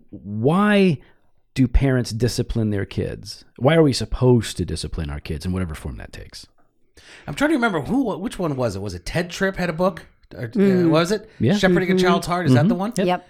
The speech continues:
Speaker 2: And I think in that one it does talk about discipline. Is that the one that has it? He had a
Speaker 3: Yeah,
Speaker 2: series,
Speaker 3: I
Speaker 2: right?
Speaker 3: think so.
Speaker 2: And, uh, I, it always stuck with me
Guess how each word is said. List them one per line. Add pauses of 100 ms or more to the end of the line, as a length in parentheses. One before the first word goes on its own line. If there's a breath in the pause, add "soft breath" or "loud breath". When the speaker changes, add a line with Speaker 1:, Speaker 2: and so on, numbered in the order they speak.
(100)
Speaker 2:
And
I
think
in
that
one
it
does
talk
about
discipline. (640)
Is
that
the
one
that
has
it? (120)
He
had
a
Speaker 3:
Yeah,
Speaker 2:
series, (160)
Speaker 3:
I
Speaker 2:
right?
Speaker 3:
think
so. (560 soft breath)
Speaker 2:
And, (100)
uh,
I, (100)
it
always
stuck
with
me